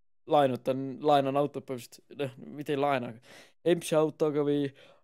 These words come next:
anna, anna, anna pereautoga või saan klassi vennaga, noh, neid võimalusi on sitaks. Või lähen bussiga, aga noh, buss on kõige viimane, selles suhtes mi-, mingil moel on see laiskus ka. Bussiga huvi tahab käia, noh. Fuck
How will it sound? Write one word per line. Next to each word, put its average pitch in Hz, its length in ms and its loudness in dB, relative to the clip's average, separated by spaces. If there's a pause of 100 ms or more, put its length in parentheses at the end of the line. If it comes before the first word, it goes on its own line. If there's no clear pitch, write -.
anna, 175 320 2 (460)
anna, 185 240 4 (500)
anna 180 260 2
pereautoga 175 760 2
või 165 180 -2 (360)
saan 160 220 -4
klassi 175 360 2
vennaga, 151 380 0
noh, 156 140 -6
neid 151 180 -8
võimalusi 139 380 0
on 135 80 -10
sitaks. 127 380 -10
Või 139 300 -4
lähen 143 200 -4
bussiga, 120 420 -8
aga 120 160 -6
noh, 123 100 -10
buss 131 240 -12
on 117 80 -10
kõige 123 160 -6
viimane, 117 360 -8
selles 120 220 -10
suhtes 113 220 -16
mi-, 123 180 -10
mingil 123 240 -8
moel 120 220 -4
on 117 60 -12
see 117 260 -8 (260)
laiskus 123 380 -8
ka. 117 140 -10 (960)
Bussiga 113 420 -10
huvi 117 240 -8
tahab 113 220 -10
käia, 117 260 -8
noh. 117 100 -18 (600)
Fuck 123 160 -14